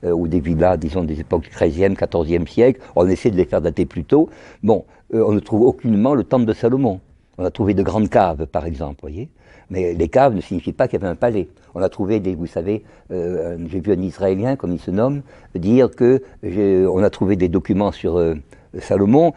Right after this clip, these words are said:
mais ces documents sont des faux d'un compatriote qui a été condamné. Montre, ce qui montre que l'État est quand même, euh, souvent assez honnête, vous voyez, puisqu'il reconnaît qu'il ne faut pas trop d'escrocs, vous voyez, suffisamment quand même, mais pas assez, pas trop, une fois pour ne pas apparaître, euh, euh, incrédible.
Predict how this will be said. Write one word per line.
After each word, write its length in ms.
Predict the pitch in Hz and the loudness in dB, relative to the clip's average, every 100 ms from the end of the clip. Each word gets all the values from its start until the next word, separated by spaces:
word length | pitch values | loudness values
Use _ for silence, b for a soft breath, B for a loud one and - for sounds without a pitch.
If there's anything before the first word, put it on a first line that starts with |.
| B | B
mais 80 | 90 | -4
ces 120 | 107 | -2
documents 360 | 95 113 127 | -2 2 2
sont 140 | 131 117 | 2 0
des 120 | 110 | 0
faux 300 | 113 127 101 b b | 0 0 -2 b b
d'un 140 | - 90 | -6 -4
compatriote 640 | 92 87 - 120 107 101 | -2 -4 -2 0 2 2
qui 60 | - | -2
a 20 | |
été 140 | 87 90 | -4 -4
condamné. 500 | 104 110 127 104 98 b b | -2 0 2 0 -4 b b
Montre, 260 | 92 - _ | -10 -10 _
ce 120 | - | -14
qui 160 | - - | -10 -6
montre 200 | 110 - | -4 -4
que 60 | |
l'État 340 | 76 76 104 107 b | -6 -4 -2 -2 b
est 60 | 87 | -18
quand 180 | - 80 | -14 -10
même, 220 | 98 82 | -8 -8
euh, 80 | 76 b b | -10 b b
souvent 300 | - 92 98 | -8 -4 -4
assez 200 | 82 110 | -2 0
honnête, 280 | 131 120 90 | 2 2 2
vous 100 | 87 | -2
voyez, 120 | 104 | -4
puisqu'il 320 | - - - | -4 -8 -6
reconnaît 460 | 82 95 82 104 131 B B | -6 -6 -4 -4 -4 B B
qu'il 240 | 110 98 101 | -2 -2 -2
ne 60 | |
faut 140 | - 98 | -2 0
pas 160 | 139 | 0
trop 180 | 117 131 | 2 2
d'escrocs, 440 | 107 - - 90 | 0 -2 -2 -2
vous 100 | - - | -2 -14
voyez, 240 | 78 98 - | -8 -8 -8
suffisamment 560 | - - 95 92 95 | -10 -6 -2 0 0
quand 140 | 104 80 | -2 0
même, 220 | 113 151 B B | 2 0 B B
mais 120 | - 110 | -2 0
pas 180 | - | 0
assez, 360 | 90 87 135 131 - | -2 -2 -2 -2 -2
pas 100 | - | -4
trop, 200 | 98 131 | -2 0
une 80 | 110 | 0
fois 100 | 107 | -2
pour 120 | - | -6
ne 60 | 92 | -8
pas 140 | - | -4
apparaître, 400 | 95 87 117 127 _ b b | -6 -4 -4 -4 _ b b
euh, 640 | 98 87 87 87 85 85 - - - _ - | -8 -6 -6 -8 -10 -12 -14 -16 -20 _ -18
euh, 40 | - - - | -16 -16 -14
incrédible. 520 | 90 110 90 82 | -8 -6 -6 -8